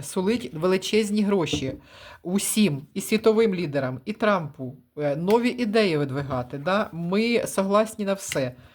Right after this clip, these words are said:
Санкції більше всього в листопаді зняті не будуть, вони йдуть в ограниченнях. Кремль іде в ограниченнях, Росія.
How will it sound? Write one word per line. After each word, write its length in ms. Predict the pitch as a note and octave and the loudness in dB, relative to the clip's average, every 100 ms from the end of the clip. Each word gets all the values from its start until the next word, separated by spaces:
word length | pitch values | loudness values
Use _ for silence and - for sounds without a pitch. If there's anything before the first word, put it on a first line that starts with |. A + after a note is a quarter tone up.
| _ _ _ - | _ _ _ -16
Санкції 480 | - G3+ F3+ - D3+ | 0 0 0 -4 -6
більше 220 | D3 D3+ | -4 -6
всього 300 | D3 D#3+ D3+ | -4 -4 -4
в 40 | |
листопаді 560 | C#3 - D3+ G3 G#3+ G#3+ | -6 -8 -6 0 0 0
зняті 520 | D#3 E3 E3 D#3 E3+ D3+ | -4 -4 -4 -4 -8 -6
не 320 | D#3+ F#3+ A#3 | -2 0 0
будуть, 380 | G3 E3 C3 - | 0 -4 -4 -4
вони 260 | D3 C#3+ | -4 -2
йдуть 280 | C#3 D#3+ - | -4 -8 -4
в 40 | |
ограниченнях. 920 | D#3 D#3+ D#3+ D#3+ - C3+ B2+ - C#3+ - | -4 -2 -4 -6 -8 -6 -6 -8 -10 -12
Кремль 280 | E3+ F3 D#3+ | -8 -6 -4
іде 240 | C#3+ C#3+ | -2 0
в 40 | |
ограниченнях, 760 | C#3 B2+ C3+ C3 A#2+ G#2 G#2 B2 | 0 -4 -8 -8 -8 -8 -8 -8
Росія. 460 | C3 - B2+ A2+ | -10 -8 -8 -8